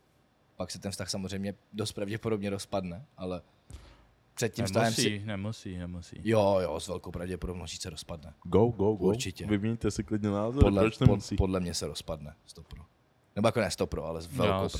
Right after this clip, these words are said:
Speaker 2: ne-,
Speaker 1: pravděpodobností.
Speaker 2: já si nemyslím, že se musí rozpadnout.
Speaker 1: Když ty, ty svý
Speaker 2: Dle mě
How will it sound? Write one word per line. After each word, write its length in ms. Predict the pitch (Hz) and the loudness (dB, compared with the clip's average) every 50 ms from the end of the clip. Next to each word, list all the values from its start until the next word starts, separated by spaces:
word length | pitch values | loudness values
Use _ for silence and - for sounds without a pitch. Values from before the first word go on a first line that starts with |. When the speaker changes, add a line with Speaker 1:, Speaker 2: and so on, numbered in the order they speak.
| - | -4
Speaker 2:
ne-, 60 | 113 | -4
Speaker 1:
pravděpodobností. 440 | 98 95 98 98 98 101 - - 104 107 | -4 -4 -4 -4 -4 -6 -8 -8 -8 -4
Speaker 2:
já 160 | 104 98 98 | -4 -4 -4
si 160 | 95 - - | -4 -6 -6
nemyslím, 460 | 110 98 98 101 101 - - 104 101 101 | -6 -6 -6 -8 -8 -8 -8 -10 -8 -6
že 140 | 101 101 | -6 -6
se 140 | 98 - 98 | -4 -4 -4
musí 320 | 92 95 95 - - 110 98 | -4 -4 -4 -4 -2 -2 -2
rozpadnout. 680 | 90 90 - - - 98 92 92 92 95 98 101 98 - _ _ _ _ _ _ _ _ - | -2 -4 -4 -6 -4 -4 -4 -2 -2 -2 -2 -2 -4 -6 _ _ _ _ _ _ _ _ -8
Speaker 1:
Když 300 | 107 123 151 156 147 - | 2 4 6 6 6 4
ty, 160 | - 160 156 | 4 2 4
ty 160 | 156 160 151 | 4 4 4
svý 120 | 143 - 110 | 4 4 4
Speaker 2:
Dle 100 | 110 | 6
mě 40 | 110 | 6